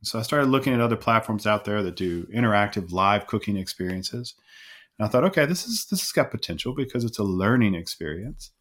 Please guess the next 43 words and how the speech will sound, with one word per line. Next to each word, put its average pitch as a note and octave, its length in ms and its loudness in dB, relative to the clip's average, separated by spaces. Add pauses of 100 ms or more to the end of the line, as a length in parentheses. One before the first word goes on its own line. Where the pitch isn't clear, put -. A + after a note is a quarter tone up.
(120)
but A#2+ 120 0
it's A#2 140 -2
still F#3 220 -2
missing D3 360 -4
something." - 480 -10 (800)
And G#2+ 140 -2
I A2+ 60 0
started E3+ 340 -4
to A#2 140 0
kind A#2+ 200 -2
of A2+ 160 -2 (120)
play B2 280 0
with E3 140 2
the B2+ 100 2
idea F#2+ 380 0
of F2+ 260 -6
doing G2 460 -4 (160)
live B2 380 0
interactive A#2 560 -2
cooking C#3+ 360 -4
experiences F#2 920 -6 (240)
with G#2 140 2
chefs A#2+ 380 2
from G#2 140 0
around G2 340 0
the E3+ 100 0
world A#2 560 -4 (140)
and G2 220 -6
coupling B2 640 0
it D#2+ 220 -8
with G2 180 -4
ingredient G#2+ 680 2
delivery G2 520 -2
in F#2 240 -2
the F#2+ 60 2
United E2+ 460 -2
States. - 920 -8 (200)
But F#2 100 -2
I F2+ 100 4
wanted A#2 420 2
it G2+ 160 0
to G2+ 100 -2
be G2+ 540 0